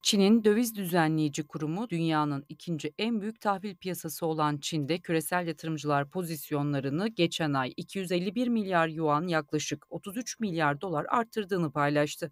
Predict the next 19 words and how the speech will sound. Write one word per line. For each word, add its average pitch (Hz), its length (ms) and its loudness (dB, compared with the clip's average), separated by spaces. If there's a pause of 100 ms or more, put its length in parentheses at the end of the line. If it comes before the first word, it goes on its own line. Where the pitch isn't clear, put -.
(120)
Veri 285 160 8
seti 254 280 0
incelendiğinde 208 880 4
bugüne 226 300 0
kadarki 170 600 2
en 240 100 0
yüksek 247 480 -2
ikinci 220 340 -2
artışa 180 340 -2
işaret 185 440 -2
edilerek 151 560 -2
Ekim 185 280 -6
ayındaki 147 440 0
tutarın 170 460 -4
neredeyse 170 500 -2 (120)
altı 160 300 -2
katı 233 260 -4
olduğu 190 360 0
gözlemlendi. 143 800 2